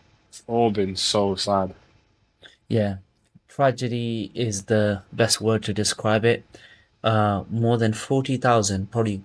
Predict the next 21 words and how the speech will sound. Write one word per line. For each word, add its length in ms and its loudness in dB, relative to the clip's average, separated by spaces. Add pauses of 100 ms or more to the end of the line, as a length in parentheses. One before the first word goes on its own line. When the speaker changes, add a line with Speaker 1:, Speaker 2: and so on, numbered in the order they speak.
Speaker 2:
we're 140 -4
looking 340 -2
at 60 2
more 140 0
than 120 -2
fifty 380 -2
thousand, 640 0 (520)
uh, 440 2
innocent 400 2
people 400 -6 (640)
killed 340 -2
in 360 -2 (160)
Palestine. 640 0 (640)
Now, 540 2 (180)
mindless 520 2
bombing 380 0
of 140 -2
Lebanon 560 -2 (320)
is 160 0
happening. 560 0 (720)
And 420 2